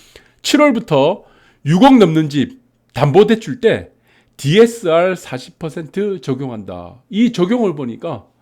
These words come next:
서울 아파트 팔십사 퍼센트가 해당되죠. 팔십사 퍼센트가 해당될 수밖에 없습니다.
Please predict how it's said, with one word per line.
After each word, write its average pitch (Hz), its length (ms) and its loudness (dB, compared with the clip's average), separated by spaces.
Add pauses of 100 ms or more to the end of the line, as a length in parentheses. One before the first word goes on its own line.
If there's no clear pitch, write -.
(360)
서울 208 320 4
아파트 220 520 -2
팔십사 262 440 -2
퍼센트가 175 380 -6
해당되죠. 117 520 -12 (160)
팔십사 226 360 -2
퍼센트가 202 420 0
해당될 196 280 -2
수밖에 170 320 -10
없습니다. 95 500 -14